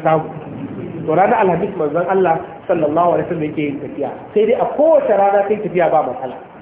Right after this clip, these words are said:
Babu wata rana da aka tamfa a musulunci a ce ranar kaza an fita ba sa'a. Kowace rana akwai sa'a. Amma dai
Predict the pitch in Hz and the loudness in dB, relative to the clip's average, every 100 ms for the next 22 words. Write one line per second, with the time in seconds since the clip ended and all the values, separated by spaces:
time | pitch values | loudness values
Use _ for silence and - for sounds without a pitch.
0 | - - - - - - - 220 254 220 | -18 -18 -20 -20 -20 -4 2 4 6 4
1 | 220 220 220 220 220 220 190 196 - 185 | 4 4 4 6 4 2 0 -2 -2 -2
2 | 185 160 143 160 180 185 170 160 175 160 | 0 -2 -2 -6 -6 -6 -6 -4 -2 0
3 | 190 196 - 151 165 180 180 156 202 - | 2 0 -2 -2 -2 -2 -4 -2 0 0
4 | - 131 - - - - - - 277 - | -2 -6 -8 -12 -14 -12 -10 2 4 4
5 | 185 185 185 147 139 151 139 - - - | 4 4 4 2 -2 0 -2 -4 -14 -18
6 | - - - - - 165 180 214 247 | -18 -18 -18 -8 -4 0 0 0 0